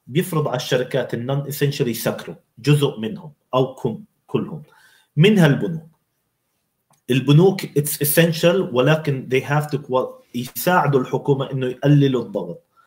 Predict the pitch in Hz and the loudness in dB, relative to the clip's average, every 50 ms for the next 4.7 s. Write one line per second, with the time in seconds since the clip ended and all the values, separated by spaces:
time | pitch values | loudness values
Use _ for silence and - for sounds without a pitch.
0 | _ _ _ _ _ _ - 139 127 135 - 175 165 160 165 175 160 165 156 165 | _ _ _ _ _ _ 0 2 2 4 4 4 4 4 4 4 2 2 4 4
1 | 165 160 151 151 147 147 165 156 147 143 147 143 143 147 - 135 135 135 123 - | 4 4 2 0 0 0 0 0 0 2 2 0 0 0 -2 -4 -4 -4 -6 -8
2 | - - 143 135 127 - 131 147 147 156 - 123 120 113 117 120 117 117 113 113 | -6 -4 -4 -4 -2 -2 -2 -4 -4 -2 -4 -4 -4 -4 -4 -4 -4 -4 -4 -4
3 | - - - - 110 104 - - 123 131 143 135 123 - 127 127 143 139 139 - | -6 -10 -12 -12 -12 -12 -10 -8 -4 -2 -2 -2 -2 -4 -4 -2 -2 -2 -2 -4
4 | 135 120 117 110 - - - - - 104 - - - - | -4 -4 -4 -4 -6 -10 -12 -10 -10 -10 -10 -10 -14 -20